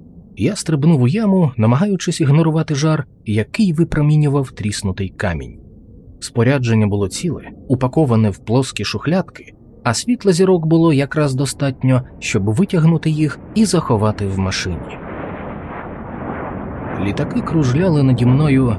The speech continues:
приведені в орієнтовний район радарною тріангуляцією, і тепер вони розшукували точне місце падіння.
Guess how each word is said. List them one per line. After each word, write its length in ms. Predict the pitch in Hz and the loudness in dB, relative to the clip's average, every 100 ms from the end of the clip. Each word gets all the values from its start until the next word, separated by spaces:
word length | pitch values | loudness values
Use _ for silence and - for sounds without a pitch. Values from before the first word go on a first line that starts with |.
| - - | -4 -2
приведені 520 | 110 117 135 120 117 | 0 2 2 2 2
в 60 | |
орієнтовний 680 | 113 113 113 107 127 117 110 | 2 2 0 0 0 2 2
район 440 | 101 110 127 110 95 | 2 0 0 0 -2
радарною 600 | 110 110 117 113 107 101 | 0 0 0 0 -2 -2
тріангуляцією, 1120 | - 110 98 95 107 175 - 104 87 73 - - - - - - | -2 0 0 0 0 0 -2 -4 -4 -8 -12 -14 -18 -18 -18 -8
і 100 | - | -2
тепер 320 | 110 143 220 208 | 0 0 2 2
вони 220 | 190 180 | 4 4
розшукували 800 | 165 156 - 170 156 151 143 135 | 2 0 -2 -2 2 2 2 0
точне 500 | - 104 - 170 156 | -2 -4 -2 0 2
місце 440 | 98 104 - - | 2 -2 -6 -8
падіння. 600 | 95 95 92 85 69 - | -6 -6 -6 -6 -10 -14